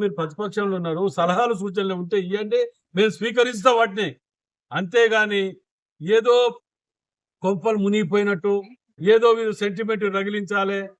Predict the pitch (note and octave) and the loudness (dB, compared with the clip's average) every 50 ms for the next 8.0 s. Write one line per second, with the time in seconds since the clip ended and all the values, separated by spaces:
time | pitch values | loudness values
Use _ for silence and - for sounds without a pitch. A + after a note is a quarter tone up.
0 | _ _ _ _ _ _ _ _ - F3+ F3 - G#3 G3 G3 F#3+ G3 - E3+ A3 | _ _ _ _ _ _ _ _ -10 -8 -4 -4 -2 0 0 0 0 0 0 0
1 | G#3 G3+ G3+ G#3+ G#3+ G#3+ F#3 F#3 F#3+ G3+ A3 A3+ A3 E3+ F3+ G3 G3 G#3 G#3+ A3 | 0 2 0 0 -2 0 0 0 2 2 2 0 -2 -2 -2 -2 0 0 0 -2
2 | G#3 F3 F#3+ F#3+ G3+ G#3 G#3 G#3+ G#3 F#3 G3+ G3+ G3 G3+ G3+ F#3+ F#3 F#3 G3 G#3 | -2 -4 -4 -4 -4 -4 -6 -6 -6 -6 -6 -6 -4 -4 -4 -4 -4 -4 -4 -6
3 | G#3 F3 G#3+ F#3+ F#3+ G3 G3+ F#3 A3 G#3+ G3+ G#3+ G#3+ G3+ G#3+ A#3 A3+ G#3 F#3+ _ | -8 -6 -6 -6 -6 -6 -6 -6 -6 -6 -4 -4 -6 -6 -6 -8 -10 -10 -10 _
4 | _ _ _ _ B2 C3 D#3+ G3+ A#3 C4 C#4 C#4 C4 B3 A#3+ A#3 F#3+ A3 A3+ A3 | _ _ _ _ -2 2 6 8 8 8 6 6 4 2 2 2 0 -2 -4 -2
5 | G#3 F#3 G3+ G#3+ F3+ B3+ A#3+ B3+ B3 A3+ A3+ B3 A#3 A3+ A3 G#3 G3+ - G3 F#3+ | -2 -2 -2 -2 -2 -2 0 0 0 0 -2 -2 -2 -2 0 0 -2 -2 -4 -6
6 | F3+ E3+ D#3+ D3 C#3 B2+ - _ _ _ _ _ _ _ - C3 D#3 F3 G#3 G#3+ | -6 -6 -6 -6 -6 -8 -12 _ _ _ _ _ _ _ -4 -2 0 0 0 0
7 | G3+ F#3+ F#3+ F3+ A#3 A3+ A3+ A3 G#3+ G#3 - - G3+ G3 F#3+ F#3+ F#3+ F#3 F3 | 0 0 2 2 2 2 2 2 0 0 -2 -2 -4 -2 -2 0 0 0 -2